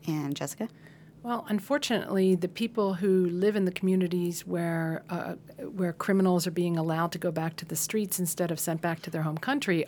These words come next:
Speaker 2: are not sleeping well. They're not afraid of ice. They're afraid of the dangerous individuals that are protected by sanctuary policies and by misguided injunctions like this one.
Speaker 1: All right, guys, so we have to wrap it up,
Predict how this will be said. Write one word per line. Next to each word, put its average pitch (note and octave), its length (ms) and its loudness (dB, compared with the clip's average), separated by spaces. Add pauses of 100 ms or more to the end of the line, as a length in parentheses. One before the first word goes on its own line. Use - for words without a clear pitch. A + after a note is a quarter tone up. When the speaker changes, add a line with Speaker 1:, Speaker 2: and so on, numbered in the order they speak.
Speaker 2:
are E3+ 100 0
not A#3 300 2
sleeping D3+ 520 -4
well. D3+ 400 -4 (500)
They're C4 140 0
not B3+ 220 2
afraid F#3+ 300 0
of F3+ 120 -2 (120)
ice. G#3 420 -4 (140)
They're A#3+ 280 0
afraid F#3+ 600 0
of E3 380 -2 (180)
the F#3 60 -6
dangerous F3+ 500 0
individuals F3 680 -4
that E3+ 120 -4
are D#3+ 240 -2
protected F#3 720 -6
by D#3+ 260 -2
sanctuary F3 540 -2
policies D#3+ 640 -4
and E3 140 -4
by D#3+ 160 -6
misguided D#3+ 560 -4
injunctions D#3 840 -6 (320)
like D#3+ 180 -4
this - 240 -6
one. G#3 160 -10 (880)
Speaker 1:
All F3+ 80 -2
right, D3+ 240 -2
guys, D3 220 -4
so D#3+ 260 2
we F#3 140 2
have A3 260 -2
to - 140 -8
wrap D#3+ 240 -2
it C#3 80 0
up, F3+ 180 0